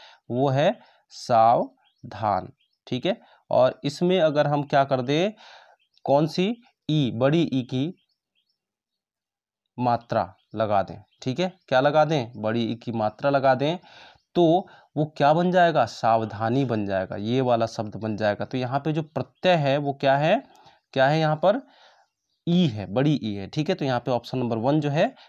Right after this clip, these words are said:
वो करेक्ट हो जाएगा। चलिए अगला प्रश्न देख लेते हैं। महावीर शब्द में कौन सा समास है, ठीक है। तो महावीर, ठीक है, महावीर शब्द को आप देखिए,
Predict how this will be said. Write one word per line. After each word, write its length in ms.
वो 100
करेक्ट 420
हो 60
जाएगा। 280
चलिए 260
अगला 200
प्रश्न 240
देख 140
लेते 200
हैं। 220
महावीर 480
शब्द 320
में 260
कौन 280
सा 180
समास 500
है, 80
ठीक 200
है। 60
तो 100
महावीर, 760
ठीक 180
है, 100
महावीर 540
शब्द 320
को 140
आप 140
देखिए, 440